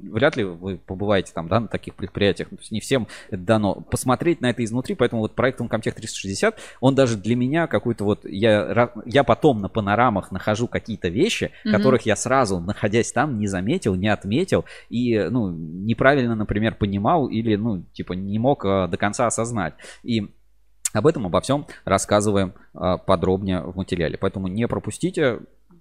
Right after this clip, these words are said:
Speaker 1: Трейлер уже есть. Скоро, э, основной материал. Скоро на Рускейбл ру. Ну и главный наш стартап сегодняшнего дня, главная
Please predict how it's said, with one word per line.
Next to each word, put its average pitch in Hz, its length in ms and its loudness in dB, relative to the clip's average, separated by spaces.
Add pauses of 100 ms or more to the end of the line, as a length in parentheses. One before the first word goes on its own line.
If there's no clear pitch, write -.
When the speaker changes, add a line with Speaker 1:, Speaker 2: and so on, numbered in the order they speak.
(200)
Speaker 1:
Трейлер 98 380 4
уже 92 160 0
есть. 156 360 -4
Скоро, 135 520 2
э, 95 180 -8
основной 90 540 -4
материал. 85 420 -6
Скоро - 380 -4
на 85 120 -6
Рускейбл 87 440 -4
ру. - 160 -10 (420)
Ну 170 160 2
и 147 320 2
главный 120 460 6
наш 110 180 2
стартап - 640 4
сегодняшнего 95 640 0
дня, 127 240 2
главная 92 420 2